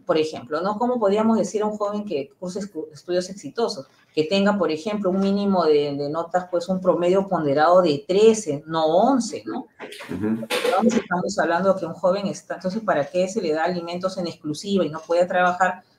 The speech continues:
Speaker 1: si va a pasar sus cursos arrastrando? O por ahí jala un curso, o repite un curso, o repite el ciclo.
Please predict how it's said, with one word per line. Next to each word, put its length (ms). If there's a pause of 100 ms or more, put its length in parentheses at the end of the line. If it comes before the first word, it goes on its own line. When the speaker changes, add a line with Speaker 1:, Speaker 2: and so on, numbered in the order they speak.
(140)
Speaker 1:
si 220
va 80
a 80
pasar 280
sus 140
cursos 340
arrastrando? 680
O 180
por 120
ahí 160
jala 340
un 100
curso, 480 (160)
o 100
repite 420
un 160
curso, 540 (420)
o 100
repite 400
el 80
ciclo. 520